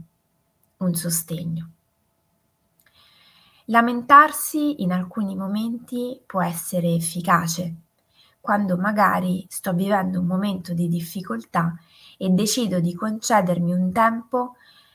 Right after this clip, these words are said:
per lamentarmi. E può essere anche funzionale se io gli do per l'appunto uno spazio temporale definito.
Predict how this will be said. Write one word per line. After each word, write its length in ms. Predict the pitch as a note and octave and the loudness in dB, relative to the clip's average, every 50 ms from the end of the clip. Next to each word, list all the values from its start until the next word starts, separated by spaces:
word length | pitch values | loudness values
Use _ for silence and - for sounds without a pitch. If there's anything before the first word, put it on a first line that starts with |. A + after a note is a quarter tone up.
| _ _ _ | _ _ _
per 460 | _ - A#3+ A3 A3+ A#3 A#3+ - - _ | _ 0 2 4 4 2 0 0 -6 _
lamentarmi. 1040 | - G3+ F#3+ F#3 F#3 F#3 F3+ F3 E3+ E3+ - E3+ E3+ - - F3 E3+ E3 E3 - - _ _ _ _ _ _ _ _ _ _ _ _ _ _ _ _ _ _ _ _ _ _ _ _ _ _ _ _ _ _ _ _ _ _ _ _ _ _ _ _ _ _ _ _ - _ _ _ _ - | -4 -2 0 2 4 4 4 2 0 0 0 0 0 0 -2 0 0 0 0 -2 -6 _ _ _ _ _ _ _ _ _ _ _ _ _ _ _ _ _ _ _ _ _ _ _ _ _ _ _ _ _ _ _ _ _ _ _ _ _ _ _ _ _ _ _ _ -20 _ _ _ _ 0
E 180 | - C4+ B3+ | 2 2 2
può 160 | C4 - C4+ B3 | 4 6 6 6
essere 480 | C4 C4 - - - C4+ B3+ B3 A#3+ | 6 6 2 -2 0 2 2 2 4
anche 340 | A#3+ B3 C4+ C#4 - D#4 D4 | 2 2 2 0 -2 -4 -6
funzionale 960 | - - A#3 G#3 G3+ - - - G#3 G#3+ A#3+ A3+ F#3+ F#3 F3 F3+ F3+ F3+ F3+ - | -4 -4 -6 -6 -4 -4 -6 -4 -2 2 4 4 4 4 2 0 -2 -4 -6 -10
se 200 | - - - G3 | -10 -8 -6 -4
io 180 | G3 G3+ G3+ | -2 -2 -2
gli 180 | G3 F3+ F#3 F#3 | -2 -2 -2 0
do 220 | F3+ F#3+ F#3 F3+ F3+ | 2 2 2 0 0
per 220 | - F#3+ F3+ F3 | -4 -4 -4 -2
l'appunto 800 | F3 F3 F3 - - - F#3+ F#3 F3+ F3 E3+ F3 F#3 F3+ F3+ F3+ - - - - - - | -2 -4 -4 -8 -10 -8 -4 -4 -4 -4 -4 -4 -4 -4 -4 -6 -10 -18 -20 -20 -16 -10
uno 240 | - G3 F#3+ F#3 F#3 | -6 -4 -2 0 0
spazio 680 | F3+ F3+ - - - F#3+ G3 F3+ E3 - - - G3+ F#3 | 0 -2 -2 2 4 2 2 2 -4 -8 -8 -6 -6 -4
temporale 680 | E3+ F#3 F3 E3+ E3 F3 F3+ F3+ F3 E3+ F3 E3+ E3+ E3 | -2 -2 -2 -2 -2 -2 -2 0 2 0 0 2 2 2
definito. 720 | E3 E3+ E3 E3 D#3+ E3+ E3+ E3 E3 - - E3 E3 | 4 2 2 0 0 0 2 0 0 -2 -4 -6 -6